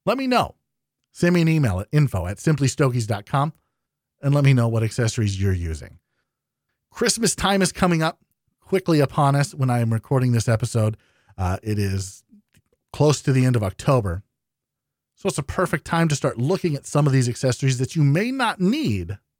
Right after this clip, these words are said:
but you might want, and let your loved ones know, "Hey, for the small price of twelve hundred dollars, I can have this S T DuPont lighter." And that's all I have this time.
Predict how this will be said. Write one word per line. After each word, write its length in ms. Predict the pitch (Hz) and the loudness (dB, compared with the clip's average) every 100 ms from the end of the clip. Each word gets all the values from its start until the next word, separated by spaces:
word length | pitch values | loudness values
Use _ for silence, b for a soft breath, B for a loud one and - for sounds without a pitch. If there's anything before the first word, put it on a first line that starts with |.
| _ _ _ _ _ | _ _ _ _ _
but 220 | 117 135 | -4 -2
you 160 | 139 143 | 2 2
might 340 | 139 151 147 | 4 2 0
want, 340 | 120 139 107 85 | -2 0 -2 -2
and 140 | 101 | -4
let 200 | 113 135 | -2 -2
your 160 | 131 139 | 0 0
loved 260 | 156 165 156 | 0 0 -2
ones 280 | 165 151 | -2 0
know, 240 | 147 147 110 | 0 0 0
"Hey, 400 | - 190 82 - _ _ _ _ _ _ _ | 2 0 0 -10 _ _ _ _ _ _ _
for 200 | - 135 | -2 0
the 240 | 127 120 - _ _ | 2 -2 -4 _ _
small 540 | - - 151 180 202 | -12 -6 -2 0 0
price 580 | 185 - 95 - - _ - | 0 0 0 -2 -16 _ -20
of 100 | 107 | -8
twelve 280 | - 147 147 | 0 2 2
hundred 220 | 147 143 | 2 2
dollars, 460 | 139 113 - - _ _ _ _ _ _ _ _ _ _ | 2 0 -8 -20 _ _ _ _ _ _ _ _ _ _
I 140 | 120 | -2
can 180 | 135 139 | 0 0
have 600 | 107 - 175 92 64 - _ _ - | 0 2 0 0 -6 -12 _ _ -2
this 200 | 127 - - | 0 0 0
S 220 | 135 - | 0 -2
T 220 | - 131 | -4 -2
DuPont 460 | 123 113 135 110 104 | 0 0 0 0 -2
lighter." 480 | 101 101 82 - _ _ _ _ _ _ _ _ _ _ _ _ _ _ _ _ _ _ _ | -2 -2 -4 -12 _ _ _ _ _ _ _ _ _ _ _ _ _ _ _ _ _ _ _
And 120 | 135 139 | 2 2
that's 160 | 131 | 4
all 140 | 143 131 | 2 2
I 80 | |
have 380 | 120 127 113 110 - - | 2 2 -2 -6 -10 -10
this 460 | 107 123 120 - | -2 0 0 -4
time. 460 | - 127 110 107 | -2 0 2 0